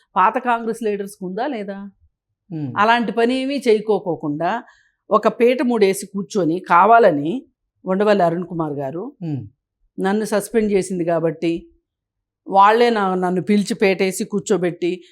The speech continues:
Speaker 1: 'రా బాబు రా' అని పిలవాలి" అని ఆయన, మ్, నేను,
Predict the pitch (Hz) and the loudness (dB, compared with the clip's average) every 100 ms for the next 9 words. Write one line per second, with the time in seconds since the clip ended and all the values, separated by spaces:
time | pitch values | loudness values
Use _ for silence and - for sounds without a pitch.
0 | - 180 190 185 190 180 185 175 180 180 | -2 4 4 6 4 4 2 4 4 2
1 | 170 175 175 180 170 175 160 165 185 - | 0 0 2 2 2 0 0 -2 -4 -8
2 | 165 165 160 - 160 160 151 151 151 151 | -4 -2 -4 -6 -6 -4 -4 -6 -6 -4
3 | 147 151 143 - - 151 160 - 160 170 | -4 -6 -8 -14 -12 -10 -10 -10 -4 0
4 | 170 160 156 | 2 2 -2